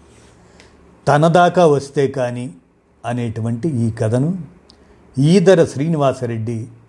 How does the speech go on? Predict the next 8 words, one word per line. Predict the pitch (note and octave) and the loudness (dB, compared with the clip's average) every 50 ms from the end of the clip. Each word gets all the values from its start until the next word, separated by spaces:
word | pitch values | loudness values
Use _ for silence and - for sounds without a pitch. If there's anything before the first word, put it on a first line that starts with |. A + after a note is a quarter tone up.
| _ - | _ -10
రచించి | A2 A#2 A2+ A2+ - C3+ C3 A#2+ - - E3+ E3+ E3+ - - - - _ _ _ _ _ _ _ _ _ _ _ _ _ _ _ _ _ _ _ _ _ - _ _ - _ _ _ _ _ _ - - - - - _ - - - - - _ - - - - _ _ _ - A#2 | -8 -8 -6 -6 -6 -6 -6 -6 -6 -8 -8 -10 -10 -12 -18 -20 -20 _ _ _ _ _ _ _ _ _ _ _ _ _ _ _ _ _ _ _ _ _ -20 _ _ -20 _ _ _ _ _ _ -20 -20 -20 -20 -20 _ -20 -20 -20 -20 -20 _ -20 -20 -20 -20 _ _ _ -8 -4
దానిని | A2 A#2 A#2+ A#2+ A#2+ A#2 A#2 A#2 A2+ A2 G#2+ - G#3+ - _ _ _ _ _ _ _ _ _ _ _ _ _ _ - | -2 0 0 0 0 -2 -2 -2 -4 -4 -6 -8 -12 -16 _ _ _ _ _ _ _ _ _ _ _ _ _ _ -10
అందజేసిన | - A#2 B2 A#2 A#2+ A#2 A2+ A#2+ A#2 A2+ A#2 A2+ A2+ | -6 -4 -2 -2 0 0 0 -2 -2 -4 -4 -4 -4
మీదట | A2+ A2+ A#2+ A#2 A#2 A#2 A2+ F3 G3 G3+ F3+ - - _ _ _ _ _ _ _ _ _ _ _ _ _ _ _ _ _ _ _ _ _ - | -2 -2 -2 -2 -4 -4 -2 -4 -4 -4 -6 -12 -20 _ _ _ _ _ _ _ _ _ _ _ _ _ _ _ _ _ _ _ _ _ -2
మీ | A#2 B2+ B2+ A2+ | 0 0 0 0
కానమోకు | A#2 - B2 C#3 E3 F#3 F3 E3+ E3+ D#3+ - E3 | 0 2 2 2 2 2 2 2 2 0 -2 -4
కథావచనం | B2+ C3 B2+ A#2 B2 A#2+ A#2+ A#2 A2 B2 A2 A2+ A2+ A2+ | -6 -4 -2 -2 0 -2 -2 -4 -6 -6 -8 -6 -8 -8
శ్రోతలకు | A2+ - A#2 A#2 A2+ A#2 A#2+ A2+ A2 A2+ - E3 | -8 -8 -8 -6 -6 -6 -6 -8 -8 -8 -10 -10